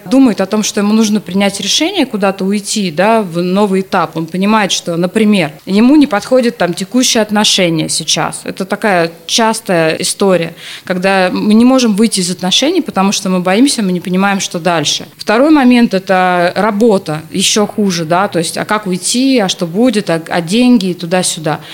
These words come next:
Третий момент — это отношения с, а, окружающими, потому что если ты, типа, начал какую-то карьеру,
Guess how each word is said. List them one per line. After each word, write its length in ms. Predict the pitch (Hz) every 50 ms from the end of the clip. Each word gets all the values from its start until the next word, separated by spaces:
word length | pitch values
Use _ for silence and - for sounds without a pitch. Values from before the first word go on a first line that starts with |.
| - - - - - -
Третий 320 | 226 240 294 302 - 302
момент — 420 | 247 233 220 240 254 269 285 269 240
это 180 | 220 - 196
отношения 680 | 190 190 196 196 190 - - 247 247 247 226 202 185 175
с, 220 | 165 - - - -
а, 400 | 185 175 175 170 170 170 170 -
окружающими, 720 | 190 190 - 214 208 202 226 220 208 185 170 - - 180 165
потому 300 | 156 - 147 180 175 185
что 200 | 180 - - 190
если 240 | 185 185 - - 190
ты, 160 | 185 - 202
типа, 300 | 185 - 220 214 - 196
начал 360 | 196 196 202 190 - - 170
какую-то 400 | 156 - - 156 - 175 156 175
карьеру, 220 | 165 - 185 185